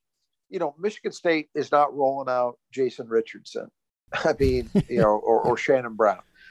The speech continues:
Speaker 1: The one guy they've got who can get into that conversation probably isn't gonna play,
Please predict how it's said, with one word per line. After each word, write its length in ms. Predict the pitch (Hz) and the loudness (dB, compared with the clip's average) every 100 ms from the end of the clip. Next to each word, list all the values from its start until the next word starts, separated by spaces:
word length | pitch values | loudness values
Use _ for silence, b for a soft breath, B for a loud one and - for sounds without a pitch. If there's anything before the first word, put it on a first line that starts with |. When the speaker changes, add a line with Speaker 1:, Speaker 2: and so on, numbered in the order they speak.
| b | b
Speaker 1:
The 40 | 147 | 4
one 220 | 165 233 | 6 4
guy 160 | 220 185 | 2 0
they've 180 | 165 | -6
got 220 | 135 160 151 | -4 -4 -4
who 80 | 147 | -14
can 100 | 123 | _
get 120 | 139 165 | -14 -12
into 140 | 156 | -6
that 160 | 135 - | -6 -6
conversation 720 | 135 127 120 - 123 - 123 | -8 -8 -8 -8 -8 -10 -4
probably 320 | 135 127 123 | 0 0 0
isn't 180 | 110 104 | -6 -8
gonna 100 | 98 90 | -12 -12
play, 260 | - 82 | -8 -8